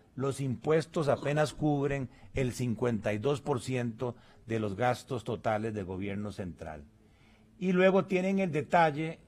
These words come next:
en colones y millones de dólares, ¿de dónde vienen esos impuestos? Nueve mil ochocientos millones de dólares. Vean que renta representa casi el cuarenta por ciento de la recaudación tributaria,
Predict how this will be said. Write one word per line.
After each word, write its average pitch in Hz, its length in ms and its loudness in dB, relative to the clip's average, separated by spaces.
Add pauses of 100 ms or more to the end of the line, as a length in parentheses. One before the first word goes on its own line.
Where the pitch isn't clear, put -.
en 120 240 -4
colones 147 560 0
y 113 80 -2
millones 131 480 -2
de 156 80 -4
dólares, 135 520 2 (420)
¿de 123 200 0
dónde 170 320 4
vienen 160 380 2
esos 147 300 0
impuestos? 131 640 0
Nueve 107 320 -4
mil 139 220 -2
ochocientos 131 680 -4
millones 120 680 -4
de 107 120 -6
dólares. 92 540 -6
Vean 131 200 -6
que 147 140 -4
renta 156 640 -4 (380)
representa 127 840 -6
casi 143 260 -4
el 135 80 -6
cuarenta 123 640 -4
por 104 200 -4
ciento 123 580 -6 (300)
de 113 120 -6
la 123 100 0
recaudación 110 640 -6
tributaria, 120 800 -2